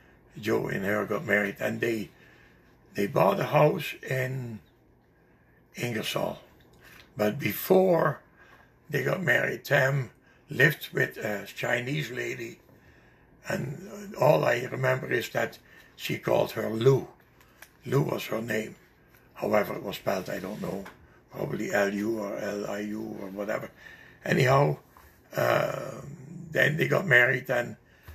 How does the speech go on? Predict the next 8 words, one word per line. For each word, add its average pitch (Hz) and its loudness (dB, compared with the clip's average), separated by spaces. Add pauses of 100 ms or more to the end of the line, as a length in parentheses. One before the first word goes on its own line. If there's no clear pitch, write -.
(340)
they 151 4
had, 156 4
uh, - 0 (1300)
an 117 -8
apartment 160 2
in 143 -4
London, 156 4
and, - -6